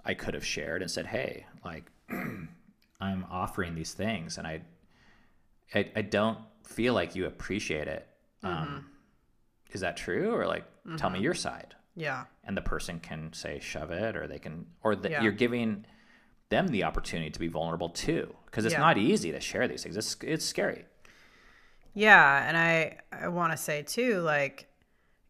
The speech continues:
Speaker 2: when you share yourself like this and you're vulnerable with someone else, it is a gift, even if they don't see it as a gift.
Speaker 1: Mm.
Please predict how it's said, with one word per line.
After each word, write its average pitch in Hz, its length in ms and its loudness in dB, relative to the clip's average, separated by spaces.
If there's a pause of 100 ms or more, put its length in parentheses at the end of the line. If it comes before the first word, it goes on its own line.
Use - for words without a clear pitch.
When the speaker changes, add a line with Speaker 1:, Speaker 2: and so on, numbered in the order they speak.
(100)
Speaker 2:
when 175 180 -2
you 180 140 -2
share 180 680 8
yourself 143 640 -2
like 135 260 -8
this - 680 -4 (200)
and 147 180 -8
you're 139 500 -6
vulnerable 139 640 -6
with 127 120 -10
someone 127 320 -8
else, 131 600 -8 (100)
it 151 140 -4
is 170 220 2
a 165 80 -2
gift, 139 640 -4
even 202 280 0
if 190 160 -2
they 143 120 -2
don't 143 180 -10
see - 160 -10
it - 120 -14
as - 160 -12
a - 40 -16
gift. - 540 -20 (1080)
Speaker 1:
Mm. 113 220 -8